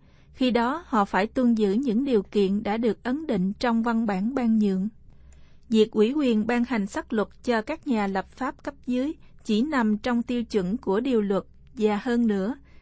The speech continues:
điều này ảnh hưởng đến hiệu lực của chính việc ủy quyền.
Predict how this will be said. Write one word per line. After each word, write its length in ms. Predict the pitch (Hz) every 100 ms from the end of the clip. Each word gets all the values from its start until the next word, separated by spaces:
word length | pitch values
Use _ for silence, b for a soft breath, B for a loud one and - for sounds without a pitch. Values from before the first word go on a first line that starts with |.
| b
điều 160 | 220 220
này 240 | 226 214
ảnh 180 | 202 254
hưởng 360 | 269 190 226 262
đến 160 | 277 359
hiệu 220 | 269 190
lực 220 | 202 196 - - -
của 240 | 202 185
chính 320 | 214 254 311 370
việc 160 | 202 -
ủy 200 | 196 190 247
quyền. 300 | 233 196